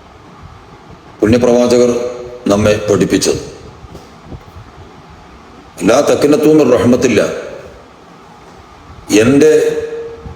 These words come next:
അനുഗ്രഹത്തെ തൊട്ട് നിങ്ങൾ നിരാശരാകരുത്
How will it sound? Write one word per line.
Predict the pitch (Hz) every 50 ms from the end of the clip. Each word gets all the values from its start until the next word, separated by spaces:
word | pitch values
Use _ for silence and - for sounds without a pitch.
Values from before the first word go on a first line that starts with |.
| - - - - 110
അനുഗ്രഹത്തെ | 120 123 123 127 147 143 143 147 143 143 117 127
തൊട്ട് | 117 - - 92 - - -
നിങ്ങൾ | 107 120 123 120 113
നിരാശരാകരുത് | 113 123 127 131 135 123 - 143 135 131 127 123 123 120 123 123 123 123 123